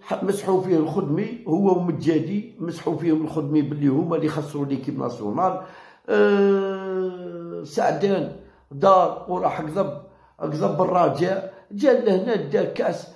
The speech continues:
يعني رابطة أبطال، آه، أوروب، آه، إفريقيا منا من الوهرن، ورد الاعتبار لروحه.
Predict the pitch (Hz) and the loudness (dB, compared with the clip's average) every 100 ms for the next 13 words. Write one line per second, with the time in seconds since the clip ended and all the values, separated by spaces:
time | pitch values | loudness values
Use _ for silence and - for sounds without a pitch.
0 | - - - - 180 - 185 185 180 175 | -20 -4 0 2 2 2 2 0 -2 -2
1 | - 160 - 202 202 196 - - - 95 | 0 -2 2 2 2 0 -8 -18 -4 2
2 | 87 87 - 180 175 196 - - 175 170 | 4 4 2 2 4 4 2 0 2 4
3 | 165 160 - 175 - 196 190 165 196 190 | 4 2 -2 -4 -2 -2 0 0 0 0
4 | - - 208 247 233 254 254 254 233 208 | -4 -6 0 2 4 2 2 4 6 6
5 | 214 208 - - _ 254 247 214 185 - | 2 -4 -12 -20 _ -2 2 2 0 -2
6 | 160 - 151 147 247 269 269 285 - 190 | -2 -2 0 2 2 0 0 2 4 2
7 | 147 - | 0 -8